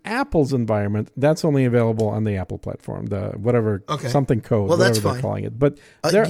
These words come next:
Speaker 2: y-,
Speaker 1: there
Speaker 2: okay,
Speaker 1: are
Speaker 2: you wanna know how, you wanna know how insane I am? I develop Java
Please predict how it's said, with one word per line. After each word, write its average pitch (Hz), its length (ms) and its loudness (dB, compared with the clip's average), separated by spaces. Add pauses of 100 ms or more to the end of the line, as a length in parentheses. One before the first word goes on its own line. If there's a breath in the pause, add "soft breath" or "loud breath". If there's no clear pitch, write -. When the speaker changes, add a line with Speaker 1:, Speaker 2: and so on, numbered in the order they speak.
Speaker 2:
y-, 147 60 -10
Speaker 1:
there 202 220 4
Speaker 2:
okay, 139 120 4
Speaker 1:
are 160 40 4
Speaker 2:
you 160 120 0
wanna 226 200 2
know 220 80 0
how, 190 240 -2 (160)
you 165 100 0
wanna 220 140 0
know 208 40 0
how 196 140 0
insane 160 440 -2
I 151 180 -2
am? 185 240 -2 (640)
I 180 100 4
develop 202 420 0
Java 160 340 0